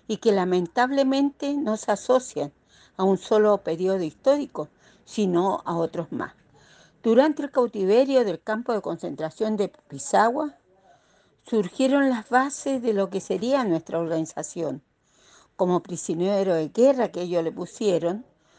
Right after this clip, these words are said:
fue ahí donde nos juramentamos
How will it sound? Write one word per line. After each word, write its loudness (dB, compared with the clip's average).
fue 6
ahí 2
donde 2
nos -4
juramentamos -2